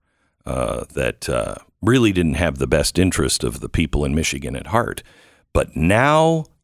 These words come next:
that I read this, the corporate document also states, "The company's party committee shall," and I'm quoting,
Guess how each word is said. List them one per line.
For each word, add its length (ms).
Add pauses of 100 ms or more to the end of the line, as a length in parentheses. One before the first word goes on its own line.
(120)
that 240
I 100
read 600 (100)
this, 800 (1300)
the 680 (640)
corporate 440
document 460
also 300
states, 500 (680)
"The 180
company's 480
party 380
committee 680 (220)
shall," 580
and 160
I'm 160
quoting, 540